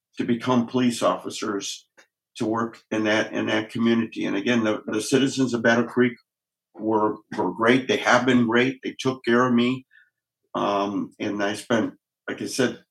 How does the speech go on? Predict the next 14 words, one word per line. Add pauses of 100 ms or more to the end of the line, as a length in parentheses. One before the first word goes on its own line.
(180)
thirty
years. (1040)
There
was
one (200)
key
moment.
This
is
where
you
talk
about
where,